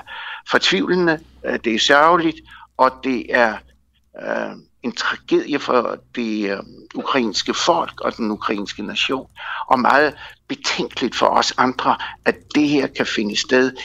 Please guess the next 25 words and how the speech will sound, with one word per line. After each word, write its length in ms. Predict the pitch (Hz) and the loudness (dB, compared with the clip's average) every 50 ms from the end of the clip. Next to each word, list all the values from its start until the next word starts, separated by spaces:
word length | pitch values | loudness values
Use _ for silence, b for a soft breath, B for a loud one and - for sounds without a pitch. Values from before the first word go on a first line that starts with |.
| B | B
i 80 | - 120 | -6 -2
det 160 | - 107 - - | -2 -2 -2 0
enogtyvende 1000 | - 143 131 107 - 139 - - - - - 113 110 117 127 131 135 131 117 - - | 0 0 0 2 0 0 0 2 0 0 2 2 2 2 2 2 2 0 0 0 2
århundrede, 680 | - 117 107 104 101 104 113 123 123 123 117 107 98 B B B B B B B B B - | 2 2 4 2 0 2 4 4 6 6 4 4 2 B B B B B B B B B 0
at 220 | - 131 120 - - | 2 2 2 2 2
man 280 | 127 127 120 110 - - - - | 2 4 4 2 0 -4 2 4
er 140 | 120 113 | 4 4
be-, 320 | 110 - - 113 107 - - 107 | 4 2 0 0 0 0 0 -2
øh, 120 | 101 104 - - | -2 0 -2 2
er, 200 | - 120 117 110 - | 2 4 2 2 2
er 100 | - 123 | 0 0
man 220 | 120 113 107 107 101 - | 0 0 -2 -2 -4 -4
er 100 | - - 98 - - 104 | -6 -6 -6 -6 -12 -4
vidne 320 | 120 139 147 156 175 170 147 | -2 0 0 2 0 0 0
til 180 | - - 127 - 87 131 | 0 0 0 0 0 -4
i 120 | 120 - - | -4 0 4
vores 440 | 135 135 135 143 160 165 - - - - - | 4 6 6 6 6 4 2 -2 -4 -2 0
eget, 420 | - 113 113 120 131 143 147 143 - B B B B B B B B B - - | 2 4 4 6 6 6 4 2 0 B B B B B B B B B -2 2
øh, 160 | 127 123 110 - | 2 2 2 4
område, 720 | - 123 131 151 175 165 165 151 135 113 107 101 90 87 - - | 4 4 4 4 4 2 4 4 4 4 4 2 0 -2 -6 -8
i 60 | 123 98 - | -12 -4 2
vores 420 | 123 127 143 151 165 156 - - | 4 6 6 6 4 2 0 -4
nabolag, 760 | 123 113 113 117 135 151 - 160 156 131 120 117 104 85 - B B B B B - - - | -2 0 2 2 2 0 0 -2 0 2 2 0 0 -2 -8 B B B B B -8 -4 0
ser 180 | - 156 135 - - - - | 2 2 2 2 -2 -6 -6
et 200 | - 135 - | -6 -6 -6